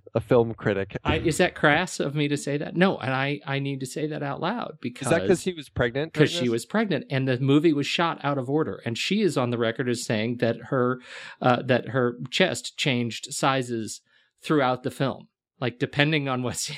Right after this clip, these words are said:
Speaker 2: like, they start one size, then they get smaller, then they get bigger, then they get smaller, and then they get really big.
Speaker 1: So, so Tim Burton could have taken lessons from David Fincher when he dealt with, uh,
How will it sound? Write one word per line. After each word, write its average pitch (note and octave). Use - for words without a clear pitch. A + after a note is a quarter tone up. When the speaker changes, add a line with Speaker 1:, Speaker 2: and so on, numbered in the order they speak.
Speaker 2:
like, D3+
they C3+
start A#2
one C#3
size, F3+
then G3
they A2
get B2
smaller, D3+
then A2
they A2+
get B2
bigger, D3
then D#3+
they A#2+
get C#3
smaller, D3+
and D3
then C#3
they C#3+
get D3+
really D#3
big. F3
Speaker 1:
So, C#3+
so B2
Tim E3
Burton D3
could C#3+
have C3
taken G#2+
lessons G#2
from G2
David G2
Fincher G#2+
when G2+
he G#2
dealt G2
with, F#2
uh, F2